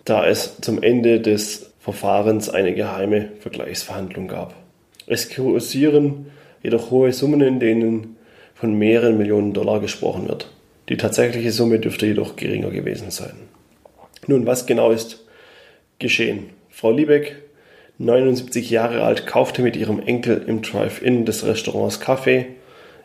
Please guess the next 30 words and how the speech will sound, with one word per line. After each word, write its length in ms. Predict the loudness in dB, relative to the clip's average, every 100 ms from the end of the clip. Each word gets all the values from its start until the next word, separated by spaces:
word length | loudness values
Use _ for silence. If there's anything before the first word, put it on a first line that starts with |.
| _
Ihr 140 | 2
Enkel 240 | 2 0 -2
fuhr 180 | 2 4
das 220 | 4 2
Auto. 320 | -2 -2 -10 -14 -20 _ -20 -20 -2
Das 220 | 0 2
Auto 240 | 2 2
stand 260 | 2 2 0
zum 140 | -2
Zeitpunkt 420 | -2 -2 -2 -6 -6
des 120 | -6
Unfalls 480 | -8 -6 -6 -6 -8
still. 320 | -6 -6 -8 -16 _ _ _ _ -20 -20 -20 _
Frau 160 | 0 2
Liebeck 360 | 4 2 2
wollte 220 | 2 2
den 200 | 2 2
Deckel 220 | 0 0 0
des 240 | -2 0
Bechers 300 | -2 -2 -4
entfernen, 440 | -6 2 4 4
um 180 | 0 0
Milch 320 | 2 0 -2
und 320 | -8 -10 -10 -8
Zucker 280 | -4 -2
in 80 | -2
den 140 | -4 -6
Kaffee 340 | -10 -12 -12
zu 120 | -12
geben. 380 | -10 -12 -12